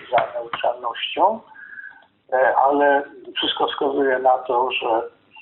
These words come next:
e, Magdalena Andersson, nasz premier, e, w ciągu kilku dni czy tygodnia,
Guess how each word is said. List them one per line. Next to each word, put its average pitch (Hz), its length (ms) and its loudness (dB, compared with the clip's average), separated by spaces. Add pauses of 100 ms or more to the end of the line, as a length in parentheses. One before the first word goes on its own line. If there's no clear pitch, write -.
(460)
e, 120 140 -10
Magdalena 127 540 2 (140)
Andersson, 160 520 -2 (220)
nasz - 340 -6
premier, 151 500 -2 (680)
e, - 60 -8 (540)
w - 40 -20
ciągu 127 300 -4
kilku 120 480 -4 (460)
dni 135 540 -6
czy - 180 -8
tygodnia, 117 640 0